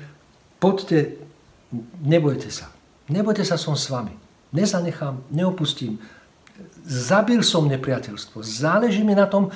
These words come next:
aby, aby človek trafil k človeku, aby našiel jeden druhého. Záleží mi na tom." Takže to je jeho prístup, toto Pán sám vykonal tou svojou obeťou.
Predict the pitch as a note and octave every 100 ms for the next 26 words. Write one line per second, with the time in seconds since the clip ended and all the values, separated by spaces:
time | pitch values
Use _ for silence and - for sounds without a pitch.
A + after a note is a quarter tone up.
0 | - - C3+ C#3+ D#3+ D#3 C3+ C3+ - C#3
1 | G3 G#3+ A3 A3 - - - _ _ _
2 | _ - - G3+ G3+ G#3 F3+ - D3+ C#3
3 | C3+ C3 C3 C#3+ A3 C4 - D#3 C3+ A#2+
4 | - E3 E3+ D3 A2 C3 A#2 G2+ D#2+ -
5 | - - _ B2 E3 E3 A#2 A2 G2 F#2
6 | - - _ _ _ _ - _ - -
7 | - _ _ _ _ _ _ D3+ D3+ F3+
8 | F3+ F#3 F#3 F3+ - - - - B2+ A3+
9 | G3 F3 C#3+ D#3+ - E3 - - C3+ -
10 | - - E3+ F3 F3 G3+ B3 A#3+ E3+ A2
11 | - - - - E3+ F#3 G3 F#3 - -
12 | - - - D3+ D#3+ F3 F3 F3 F3+ -
13 | - - - _ - E3+ E3+ - F3 F3
14 | E3+ E3 D#3+ - G2